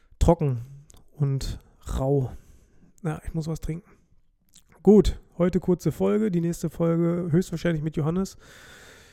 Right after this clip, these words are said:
Ich freue mich drauf, weil wir quatschen da auch über ganz, ganz viel Mindset-Stuff, aber auch vielleicht mal über, äh, andere Themen.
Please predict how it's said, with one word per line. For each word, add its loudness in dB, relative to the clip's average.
Ich -2
freue 6
mich 4
drauf, -4
weil 6
wir 6
quatschen -4
da 0
auch 0
über 0
ganz, 2
ganz 0
viel 0
Mindset-Stuff, -2
aber -2
auch -2
vielleicht 0
mal 0
über, 0
äh, 2
andere 2
Themen. -2